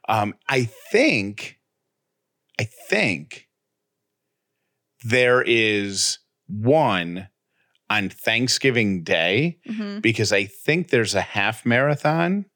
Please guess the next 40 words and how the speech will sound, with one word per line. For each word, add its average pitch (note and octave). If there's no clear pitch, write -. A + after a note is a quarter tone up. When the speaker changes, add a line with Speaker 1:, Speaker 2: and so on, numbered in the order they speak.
Speaker 1:
and G2+
then G#2+
I G2+
think B2
they -
also A2+
do F#2
a F2+
ten F#2
K F2+
Speaker 2:
Okay. G#3
Speaker 1:
in B2+
Atlanta. A#2
It's -
like G#2+
an G2
earn A2+
your G#2+
turkey A2
thing. A#2+
Like, G2+
people G2+
get F#2+
up, G2+
they G2+
Speaker 2:
Oh, C#4
yeah, C#4
turkey F4+
burn. G3+
Speaker 1:
Yeah, F#2+
they A2
run B2
it A2+
at F#2
seven A2+
A G2+
Ms F#2+
and G2
then F#2+
they F2+